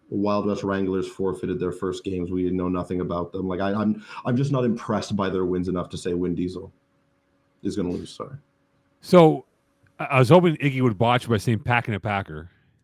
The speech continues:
Speaker 2: which he didn't say.
Speaker 1: <laughs>
Speaker 2: 'Cause, so, so if we, if we, you don't know, Zach, so we, we use Google Docs for our, our script. So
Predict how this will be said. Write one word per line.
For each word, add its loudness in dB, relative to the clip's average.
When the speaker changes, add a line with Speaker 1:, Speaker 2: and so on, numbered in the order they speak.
Speaker 2:
which -4
he -2
didn't -4
say. -8
Speaker 1:
<laughs> -8
Speaker 2:
'Cause, 2
so, 2
so -4
if -4
we, -2
if -8
we, -4
you -2
don't 2
know, 4
Zach, -2
so -2
we, -6
we -4
use 2
Google 2
Docs 0
for -14
our, -8
our -12
script. -12
So 2